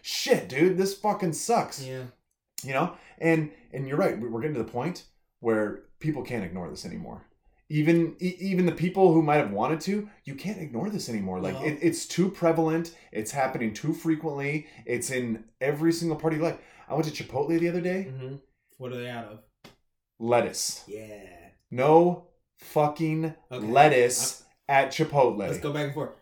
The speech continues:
Speaker 2: I went to a ramen place in, uh, it's a, it's a small chain regional to Seattle,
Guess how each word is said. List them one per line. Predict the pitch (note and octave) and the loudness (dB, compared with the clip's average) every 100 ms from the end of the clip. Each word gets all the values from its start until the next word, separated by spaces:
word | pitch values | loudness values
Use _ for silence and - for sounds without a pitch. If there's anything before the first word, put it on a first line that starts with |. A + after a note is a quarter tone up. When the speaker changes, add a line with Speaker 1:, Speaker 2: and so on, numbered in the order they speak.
| _ | _
Speaker 2:
I | C#3+ D3+ | -6 -4
went | D#3 D#3+ D3+ | 0 -2 -2
to | E3 | -2
a | C#3+ | 0
ramen | C#3+ D#3+ F3 E3+ | 0 0 -2 -4
place | F3+ E3+ E3+ - - | -4 -4 -4 -10 -12
in, | C#3 C3+ C3 | -10 -8 -8
uh, | B2+ | -8
it's | A2+ C3+ | -10 -10
a, | C3 | -10
it's | A#2+ C#3 | -8 -8
a | |
small | B2+ D3 C#3+ D3+ | -6 -4 -4 -4
chain | D3 D#3 D3+ | -4 -6 -4
regional | C#3+ C#3 C#3+ C#3+ | -4 -4 -6 -6
to | C#3 C#3+ | -6 -8
Seattle, | - C#3 B2+ C#3 E3+ | -8 -8 -6 -8 -10